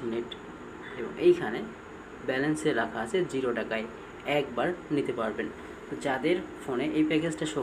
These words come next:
করবে তারা অবশ্যই নিতে পারবেন। তো এটা নেওয়ার জন্য এর উপরে ক্লিক করবেন। এখানে ক্লিক করার পর এই নিচে যে নিশ্চিত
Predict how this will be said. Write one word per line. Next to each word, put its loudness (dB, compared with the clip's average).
করবে -4
তারা 6
অবশ্যই 2
নিতে 0
পারবেন। -4
তো -8
এটা 4
নেওয়ার 4
জন্য 2
এর 2
উপরে -2
ক্লিক -2
করবেন। 2
এখানে 0
ক্লিক -2
করার -2
পর 0
এই 0
নিচে 4
যে 2
নিশ্চিত 2